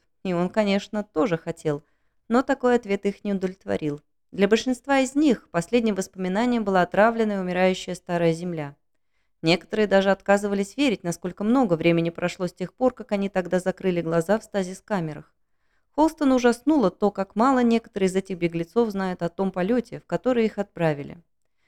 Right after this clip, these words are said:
Они были молоды. Естественно, подавляющая часть груза и должна была быть молодой, чтобы начать заново в тех условиях, в которых их разморозили бы. «Я просто классицист»,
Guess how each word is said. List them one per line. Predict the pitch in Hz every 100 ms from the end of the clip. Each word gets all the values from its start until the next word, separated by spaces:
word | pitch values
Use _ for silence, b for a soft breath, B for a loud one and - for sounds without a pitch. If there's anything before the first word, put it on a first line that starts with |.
| _ 226
Они | 269
были | 285 269
молоды. | 254 208 156 143 160 170 _ -
Естественно, | 160 160 196 202 - 165 156
подавляющая | 160 170 226 302 - 247
часть | - 226
груза | 190 233 262 226
и |
должна | 196 196 220 277
была | 254 233
быть | 240 233
молодой, | 220 208 220 247 170 _ _ _
чтобы | - 175 180
начать | 180 208 180
заново | 208 247 190 160
в |
тех | - 196
условиях, | 180 - 185 220 254 -
в | _
которых | 190 - 294 254
их | 240 240
разморозили | 220 220 220 254 170 147
бы. | 143 170 _ _ _ _ -
«Я | 170 175
просто | 202 220 226 -
классицист», | 233 233 247 - 180